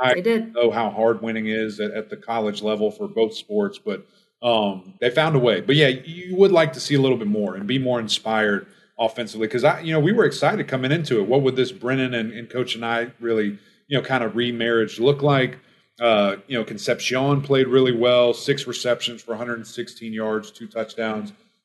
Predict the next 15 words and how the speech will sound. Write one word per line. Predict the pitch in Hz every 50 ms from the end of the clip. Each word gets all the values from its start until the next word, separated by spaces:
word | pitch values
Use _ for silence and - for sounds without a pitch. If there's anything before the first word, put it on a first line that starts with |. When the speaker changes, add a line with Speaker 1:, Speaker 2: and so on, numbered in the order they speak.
| _ _
Speaker 1:
but | 120 117 -
then | - 120 117 117 113 110 107 107 107
nobody | 110 110 113 117 117 123 117 117 120 117
else. | 123 151 151 - - - - -
Speaker 2:
Nobody | 185 170 151 156 151 147 147
else. | 147 147 147 147 143
Speaker 1:
Guys | 143 135 131 123 113 -
have | - - - 127 127 127 127 -
to | 123 113
step | - - - 117 107 - -
up. | 113 113 113 -
It | 104 -
can't | 120 123 117 104
just | 101 107 104 - -
be | - 110 110 110 104 101 -